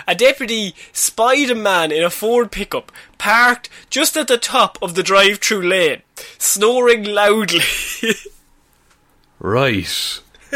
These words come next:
Speaker 2: The, so he, he made it to the s-, wait, when you said the top of the drive-through lane, like,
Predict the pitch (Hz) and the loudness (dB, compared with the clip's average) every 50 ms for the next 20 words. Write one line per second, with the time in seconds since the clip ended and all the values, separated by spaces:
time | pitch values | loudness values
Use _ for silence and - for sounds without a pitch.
0 | 254 - - 359 - - - - 392 208 202 - - 349 - - - _ - - | -10 -8 -6 -8 -8 -8 -4 -2 0 0 0 -2 -4 -10 -10 -10 -20 _ -20 -20
1 | - - - - _ _ _ _ _ _ _ - 202 - 254 233 233 214 226 - | -20 -20 -20 -20 _ _ _ _ _ _ _ -6 0 2 2 4 2 2 0 0
2 | - 214 240 214 226 254 285 302 294 269 240 - - - _ _ - - - - | 0 2 2 4 2 2 2 0 0 -2 -2 -4 -6 -16 _ _ -20 -20 -14 -6
3 | - 233 226 220 220 214 208 196 180 - - _ _ _ _ _ - - 170 170 | 0 2 4 6 6 6 6 4 2 -2 -10 _ _ _ _ _ -4 -4 -4 -4
4 | - - - - _ _ _ - - _ _ _ - - 202 170 127 - - 156 | -4 -10 -12 -12 _ _ _ -20 -20 _ _ _ 0 0 2 2 2 0 -2 0
5 | 160 175 175 180 - 226 214 196 - 151 - - 180 165 170 - 147 117 110 95 | 0 2 0 0 0 0 0 0 0 -2 -2 -2 -2 -2 -2 0 0 0 0 2
6 | 110 107 101 98 90 - - 98 90 87 87 82 82 80 82 87 - | 2 2 2 0 -2 -2 -2 -2 0 0 0 -2 -2 -4 -4 -6 -6